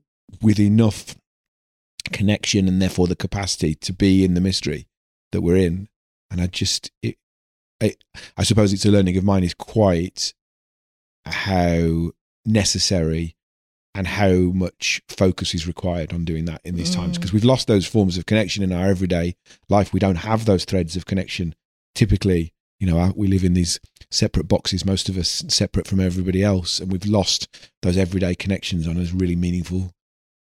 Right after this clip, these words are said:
Speaker 1: everyday things that we do. So I think that feels to me so important, is that it, it's this becoming crew. It's like weaving, weaving, weaving connection and taking the time to do it. And through that,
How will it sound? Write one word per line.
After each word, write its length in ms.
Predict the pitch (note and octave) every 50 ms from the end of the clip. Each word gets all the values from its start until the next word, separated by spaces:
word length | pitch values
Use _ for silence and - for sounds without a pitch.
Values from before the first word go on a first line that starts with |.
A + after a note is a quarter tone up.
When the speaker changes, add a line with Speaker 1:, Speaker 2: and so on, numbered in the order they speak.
| _ -
Speaker 1:
everyday 580 | G#2+ F#2+ F2+ G2+ F#2 G2 F2+ F2 F2 F2 F2+ - _ _ _ _ _ _ _ -
things 260 | - G2 F2+ E2+ D#2+
that 100 | E2 F#2
we 120 | D#2 F2 F2+
do. 200 | G2+ F#2+ F2 E2
So 160 | - - F#2+
I 40 | F#2
think 200 | - - B2+ G#2
that 220 | A2 G#2 - - -
feels 280 | - A#2+ A#2+ A#2+ A#2
to 100 | - G#2+
me 80 | G2+ F#2+
so 140 | - A2 G2+
important, 480 | F#2+ F#2 - A#2+ A#2+ G2 F#2+ F2 F2
is 100 | F2+ F2
that 160 | G2+ F2+ E2 - _
it, 200 | - - G#2 - -
it's 120 | - - -
this 160 | G2 F2+ F2
becoming 400 | - F2 - - G2+ F#2+ F2+ E2+
crew. 160 | - - G2+
It's 100 | F2 -
like 160 | - - - -
weaving, 720 | D#2+ F#2 G2 A2+ A#2+ B2 B2+ B2+ A#2 A#2 A2+ A2 G#2+ G2 - -
weaving, 600 | F#2+ G2+ G#2+ G#2+ G#2 G2+ G#2 G#2 G#2+ G#2 G2 F#2
weaving 340 | F#2+ F#2+ G2 F#2 G2 G2
connection 520 | F2+ - F#2+ F2+ F2 - - - F2+ F2 E2 _ _ _ _ -
and 80 | - -
taking 320 | - F#2 E2+ - F#2+ F2+
the 40 | F2
time 220 | - G2+ F2+ F2
to 100 | E2 F#2+
do 120 | F2+ G2 F2+
it. 140 | F2 E2
And 160 | - F#2 F2+ E2
through 260 | - - A2+ A2 G2
that, 320 | F#2+ A2+ G#2+ G2 F#2 F#2